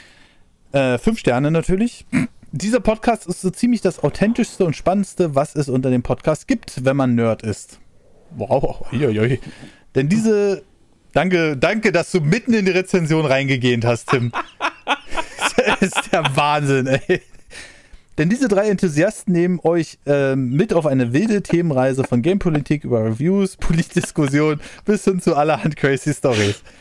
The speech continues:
Dabei sind sie immer ehrlich, direkt und informativ. Und auch wenn zweieinhalb Stunden Gespräch denkt man sich jetzt, „Wie, ist das jetzt schon zu Ende?“ Danke für den tollen Podcast. Ihr ha-, äh, ich hoffe, ihr hört nie auf. Manuel A K Review Switch. Ja, vielen lieben Dank auf jeden Fall. Ähm,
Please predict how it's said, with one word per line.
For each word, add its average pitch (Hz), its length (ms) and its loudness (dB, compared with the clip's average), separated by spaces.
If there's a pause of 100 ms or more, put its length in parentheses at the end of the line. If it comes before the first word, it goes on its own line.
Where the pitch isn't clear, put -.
(480)
Dabei 196 540 2 (320)
sind 196 320 0
sie 165 240 -2
immer 170 240 2
ehrlich, 175 380 0
direkt 147 340 0
und 147 80 0
informativ. 143 600 -2 (120)
Und 147 160 -2
auch 196 220 0
wenn 170 180 0
zweieinhalb 170 420 0
Stunden 175 220 0
Gespräch 156 400 -2
denkt 151 360 -2
man 135 380 -2
sich 127 140 0
jetzt, 123 220 0
„Wie, 143 140 2
ist 139 160 0
das 143 120 0
jetzt 160 180 0
schon 131 160 0
zu 139 100 -2
Ende?“ 214 420 0 (320)
Danke 247 180 2
für 214 60 2
den 180 100 0
tollen 190 220 2
Podcast. 165 480 0
Ihr 135 360 0
ha-, - 120 -6 (520)
äh, 117 80 -8
ich 123 120 -4
hoffe, 156 160 0
ihr 117 80 2
hört 113 260 0
nie 120 200 -2 (100)
auf. 226 420 -2
Manuel 135 800 0
A 113 140 -2
K 110 300 -4
Review 120 360 0
Switch. - 480 -8 (480)
Ja, 117 160 2
vielen 131 260 0
lieben 131 140 2
Dank 135 200 0
auf 123 140 -2
jeden 123 160 2
Fall. 120 400 0
Ähm, 110 480 0